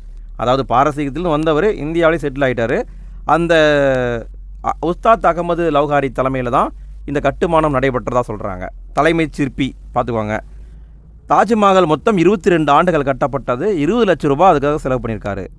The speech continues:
ஆயிரத்தி அறுநூத்தி முப்பத்தி ரெண்டுல தாஜ்மஹாலை கட்ட ஆரம்பிச்சாங்க. ஆயிரத்தி அறுநூத்தி நாற்பத்தி மூணுல கட்டுமானம் மட்டும்தான் நிறைவடைஞ்சிருக்கு.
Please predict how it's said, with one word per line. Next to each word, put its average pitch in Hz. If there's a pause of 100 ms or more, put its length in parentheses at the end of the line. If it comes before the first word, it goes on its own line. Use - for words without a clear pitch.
(420)
ஆயிரத்தி 214
அறுநூத்தி 185
முப்பத்தி 160
ரெண்டுல 143
தாஜ்மஹாலை 143
கட்ட 123
ஆரம்பிச்சாங்க. 117 (340)
ஆயிரத்தி 208
அறுநூத்தி 160
நாற்பத்தி 156
மூணுல 135
கட்டுமானம் 185
மட்டும்தான் 165
நிறைவடைஞ்சிருக்கு. 123